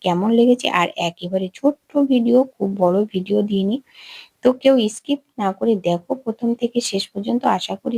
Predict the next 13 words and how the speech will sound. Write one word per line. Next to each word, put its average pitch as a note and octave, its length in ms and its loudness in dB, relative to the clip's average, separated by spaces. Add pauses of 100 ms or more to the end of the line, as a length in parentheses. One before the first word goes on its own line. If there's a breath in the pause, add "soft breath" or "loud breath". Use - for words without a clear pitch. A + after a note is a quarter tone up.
তো A#3 100 0
ভালো G#3+ 260 0
লাগবে। G#3 320 2
কমেন্ট F#3 440 -4
করে A3 220 -2
জানিও F#3+ 400 0
আর F#3 160 -2 (120)
বন্ধুদের E3 360 -10
সাথে - 340 -10
শেয়ার A3 420 -2
করো, - 240 -14 (880 loud breath)
আহ, D#3+ 320 -2 (140)
যে D3+ 160 -4